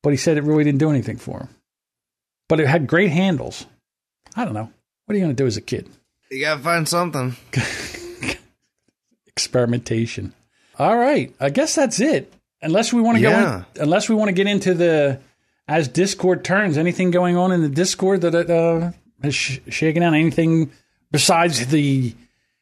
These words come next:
Speaker 1: well, that's not even, yeah, what's Discord, but it's not our Discord. The Hitman, uh, murder, but it, like, in our Discord, there's nothing really going on.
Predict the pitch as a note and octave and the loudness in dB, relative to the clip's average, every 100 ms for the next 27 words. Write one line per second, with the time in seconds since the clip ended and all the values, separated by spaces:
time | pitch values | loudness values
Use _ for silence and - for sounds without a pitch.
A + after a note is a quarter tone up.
0 | _ _ - C3 D#3 - D3 B2+ G3+ A#3+ | _ _ -2 0 2 2 0 0 0 0
1 | C#3 - F3+ F#3 - D3+ C3 B2 D3 B2+ | 0 0 0 0 0 0 2 0 0 2
2 | C#3+ A2+ F#2+ - - A2 A#2 A#2 A2+ D#3 | 0 -2 -8 -8 -6 -6 -2 0 0 0
3 | D3 D3 C#3 C#3 C3+ B2+ - _ _ _ | 0 2 2 4 2 0 -6 _ _ _
4 | B2+ B2 A#2 C3+ B2+ A2+ C3 C3 A2 - | 0 2 4 4 4 4 2 0 -2 -14
5 | _ C#3+ C3+ C#3 C3+ C3+ C#3+ C#3+ A#2 - | _ 0 2 2 2 2 2 2 0 -2
6 | G#2+ A2 D3 A3 B2+ G2+ F#2 G#2 F2+ G2 | -2 0 0 0 0 -2 -4 -6 -6 -4
7 | A#2 C3+ | -2 -4